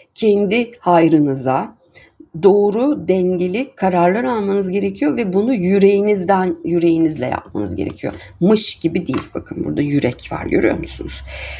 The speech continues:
Yüreğinizden. Nedir? Sağlıksız motivasyonlarla değil, korkuyla değil, kaygıyla değil, kaybetme korkusuyla değil, kazanma güdüsüyle değil, e, işte karizmatik görünme güdüsüyle değil.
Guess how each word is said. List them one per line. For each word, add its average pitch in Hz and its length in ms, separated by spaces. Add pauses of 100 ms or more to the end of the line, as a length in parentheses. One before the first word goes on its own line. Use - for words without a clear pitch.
(300)
Yüreğinizden. 202 1000 (420)
Nedir? 240 460
Sağlıksız 202 640
motivasyonlarla 185 1080
değil, 151 260
korkuyla 170 580
değil, 165 180
kaygıyla 165 580
değil, 156 180
kaybetme 165 520
korkusuyla 160 640
değil, 147 160
kazanma 156 480
güdüsüyle 165 600
değil, 151 260 (480)
e, 160 60
işte - 340
karizmatik 185 640
görünme 175 380
güdüsüyle 165 680
değil. 151 320